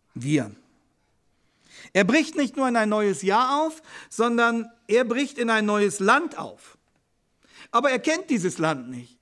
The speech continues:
Er kann nicht mal sagen, wo genau dieses Land liegt, wie genau dieses Land heißt, was ihn genau in diesem Land erwartet. Und vielleicht geht es manchem von Ihnen, manchem von euch ja genauso im Hinblick auf das neue Jahr.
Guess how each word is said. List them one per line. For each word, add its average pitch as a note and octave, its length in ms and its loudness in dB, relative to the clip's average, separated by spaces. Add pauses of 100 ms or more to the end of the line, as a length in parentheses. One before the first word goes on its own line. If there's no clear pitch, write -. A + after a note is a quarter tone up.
Er A3+ 120 2
kann C#4 180 2
nicht C#4 140 -2
mal A#3 200 4
sagen, A#3+ 340 2
wo C4+ 120 0
genau B3+ 260 2
dieses A3 260 -4
Land A3 240 0
liegt, D4+ 260 -2
wie C4 120 0
genau B3 260 2
dieses G3+ 280 -4
Land G3+ 220 0
heißt, C#4+ 480 -2 (840)
was A#3+ 220 2
ihn B3+ 180 0
genau A3+ 300 2
in A3 80 -2
diesem G3+ 220 -4
Land A3 240 2
erwartet. A3 760 2 (1080)
Und E3+ 140 -4
vielleicht A3 320 2
geht G#3 160 -2
es F3 120 -2
manchem G#3+ 380 0
von F#3+ 160 -2
Ihnen, G#3 220 -2
manchem G3 340 0
von F3 200 -2
euch F#3+ 260 -2
ja F#3+ 100 0
genauso F3+ 440 0
im F#3 80 2
Hinblick F#3 260 -2
auf E3+ 120 -2
das - 180 -6
neue E3 240 0
Jahr. E3 500 0